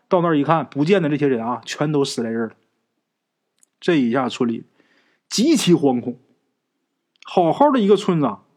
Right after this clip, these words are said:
现在死了差不多三分之二了，再这么死下去，这村里边要死绝户了，这村要死绝户了。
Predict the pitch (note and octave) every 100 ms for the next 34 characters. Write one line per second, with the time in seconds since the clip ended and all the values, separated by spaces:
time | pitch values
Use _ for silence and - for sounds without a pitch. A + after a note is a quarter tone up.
0 | _ _ _ - - A#3+ C4 - - B2+
1 | E3 - A3 F#3+ G3 A#3 G#3+ G#3+ G#3 A#3+
2 | C#4+ C#3+ - - - - - D4 C4 A3
3 | G3 F#3 - A#2 C3 B2+ D3+ D#3+ F3+ E3
4 | A2+ C3 D3 - - B2+ A2 B2 F3 G#3
5 | E3+ - _ _ _ _ _ _ _ _
6 | _ _ _ _ _ _ _ - A#3+ -
7 | C4 B3+ - C#3 E3+ A3+ G#3+ -